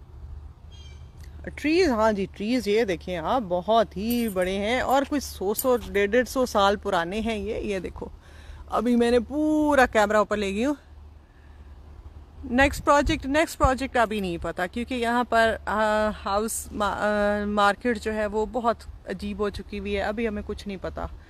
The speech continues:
आगे का क्या बनना है। और ये भी नहीं पता था, क्योंकि हम लोग अभी जब ये भी घर लिया, तो आपको पता ही है कि हम Hamilton में भी देख रहे थे, Niagra में भी देख रहे थे, बहुत सारी जगहों पर हम देख रहे थे घर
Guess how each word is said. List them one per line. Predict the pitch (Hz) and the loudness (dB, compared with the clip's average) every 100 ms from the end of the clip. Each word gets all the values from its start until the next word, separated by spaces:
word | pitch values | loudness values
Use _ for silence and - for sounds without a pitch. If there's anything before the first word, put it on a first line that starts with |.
| - - - | -20 -20 -8
आगे | - 190 190 | -2 -2 -2
का | 180 190 | -4 -6
क्या | 175 190 170 170 - - | -6 -2 -2 -4 -10 -6
बनना | 170 165 165 | -4 -2 -4
है। | 170 160 | -4 0
और | 202 240 | 2 2
ये | 262 | 2
भी | 302 359 | 2 4
नहीं | 349 | 4
पता | 285 247 262 | 4 6 4
था, | 277 269 - - - | 6 4 2 -14 -14
क्योंकि | - 247 | -10 -2
हम | 285 269 | 2 4
लोग | 269 254 | 4 6
अभी | 262 240 254 | 4 4 2
जब | 247 220 | 0 0
ये | 254 | 0
भी | 269 | 0
घर | 240 262 | 2 0
लिया, | 240 247 240 | 2 4 4
तो | 240 | 4
आपको | 226 233 233 | 2 0 2
पता | 233 240 | 2 2
ही | 262 | 2
है | 262 233 | 2 2
कि | 247 | 2
हम | 233 226 | 2 2
Hamilton | 220 226 226 214 240 | 4 4 4 2 2
में | 240 | 2
भी | 220 | 2
देख | 202 220 - | 2 2 2
रहे | 214 | 0
थे, | 214 226 | 2 0
Niagra | 214 220 220 233 | 4 4 6 4
में | 226 | 2
भी | 214 | 0
देख | 196 208 - | 2 0 2
रहे | 214 | 0
थे, | 208 214 - | 2 2 4
बहुत | 240 277 | 6 6
सारी | 262 226 | 4 2
जगहों | 220 214 | 2 2
पर | 220 220 | 2 2
हम | 214 | 2
देख | 190 214 233 | 0 2 2
रहे | 208 | 0
थे | 202 | -2
घर | 185 202 226 | 0 0 0